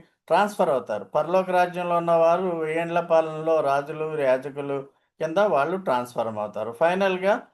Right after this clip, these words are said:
పరిశుద్ధులు, న్యూ హెవెన్, న్యూ, ఆ, ఎర్త్, న్యూ జెరూసలేంలో పరిశుద్ధులు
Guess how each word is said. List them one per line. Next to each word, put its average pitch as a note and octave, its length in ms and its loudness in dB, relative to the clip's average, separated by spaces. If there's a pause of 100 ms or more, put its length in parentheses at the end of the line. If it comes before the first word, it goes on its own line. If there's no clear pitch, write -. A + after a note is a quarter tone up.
(260)
పరిశుద్ధులు, E3 840 0 (140)
న్యూ D3+ 280 -4
హెవెన్, D3 600 0
న్యూ, D#3 400 -4 (340)
ఆ, C#3 320 2
ఎర్త్, C#3+ 600 -2
న్యూ C#3 160 -6
జెరూసలేంలో C3+ 800 -4
పరిశుద్ధులు C3 760 -4